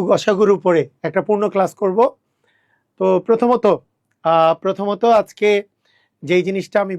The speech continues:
বলবো, আজকের এই ক্লাসে, আহ, আমরা প্রতিদিন যেই ক্লাসগুলো করি,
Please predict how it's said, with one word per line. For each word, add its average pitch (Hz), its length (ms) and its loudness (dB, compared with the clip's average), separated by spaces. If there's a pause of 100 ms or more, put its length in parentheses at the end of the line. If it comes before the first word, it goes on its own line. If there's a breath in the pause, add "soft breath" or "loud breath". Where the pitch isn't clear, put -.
বলবো, 180 240 -2 (320)
আজকের 185 340 -6
এই 180 120 -4
ক্লাসে, 175 340 0 (880)
আহ, 147 360 0 (320)
আমরা 175 240 0 (800)
প্রতিদিন 233 380 0 (1040)
যেই 170 260 -2
ক্লাসগুলো 190 420 -2 (100)
করি, 196 180 0